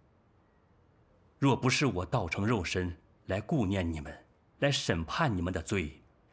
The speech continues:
你们不早就堕落阴间了吗？若不是道成肉身降卑在你们中间，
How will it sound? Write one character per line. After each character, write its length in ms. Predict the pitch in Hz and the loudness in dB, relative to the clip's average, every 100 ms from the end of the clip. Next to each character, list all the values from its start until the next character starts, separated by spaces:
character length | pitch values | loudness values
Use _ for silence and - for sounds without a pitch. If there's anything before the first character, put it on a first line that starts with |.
| _ - | _ -6
你 160 | 98 | -2
们 180 | 82 90 | 0 -2
不 160 | 85 131 | -2 -4
早 280 | - - - | -4 -8 -4
就 160 | 120 | -4
堕 260 | - 135 85 | 0 0 0
落 180 | 87 80 | -4 -4
阴 200 | 87 80 | -4 -4
间 260 | - 78 | -4 -4
了 80 | 78 | -6
吗？ 140 | - - - _ _ _ _ _ _ _ _ _ _ _ _ _ _ _ _ _ _ _ | -12 -20 -20 _ _ _ _ _ _ _ _ _ _ _ _ _ _ _ _ _ _ _
若 160 | 151 127 | 0 0
不 140 | - | 2
是 140 | 120 117 | 0 0
道 240 | - 101 | -2 -4
成 180 | 82 107 | -2 0
肉 220 | 123 107 | 2 2
身 260 | - 101 101 - | 0 0 -2 -2
降 300 | 175 127 85 | 0 0 0
卑 120 | 117 | 0
在 160 | 127 | 2
你 160 | 104 87 | 0 0
们 160 | 85 107 | 0 0
中 220 | 123 113 | 2 2
间， 380 | 104 95 90 | 2 0 0